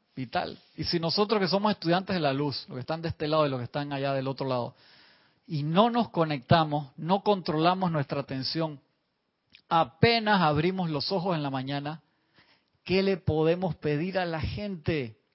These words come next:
que va en la calle preocupado, que va en el metro ahí apretado contra la pared, pensando en que cómo se va a ganar el pan de ese día?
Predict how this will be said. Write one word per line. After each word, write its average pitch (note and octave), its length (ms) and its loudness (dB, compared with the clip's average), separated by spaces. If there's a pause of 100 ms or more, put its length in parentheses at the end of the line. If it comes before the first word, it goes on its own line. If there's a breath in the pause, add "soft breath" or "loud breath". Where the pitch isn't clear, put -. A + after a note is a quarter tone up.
(360)
que D3+ 140 0
va D#3 140 6
en F#3 80 0
la E3+ 160 0
calle F3 340 4
preocupado, D#3 800 2
que D3+ 140 -4
va D3 80 0
en E3 160 -2
el D#3 140 -2
metro D#3+ 680 0
ahí D3 440 -4
apretado E3 520 2
contra D#3 240 -2
la C#3 120 0
pared, D3 340 -2 (1500)
pensando E3+ 580 0
en E3 220 -4
que E3 320 -8
cómo E3 240 -4
se D3 120 -2
va D3 100 2
a - 20 0
ganar D3+ 300 -2
el C#3 100 -6
pan D3+ 180 -4
de C#3+ 100 -6
ese C#3 200 -6
día? C3+ 300 -4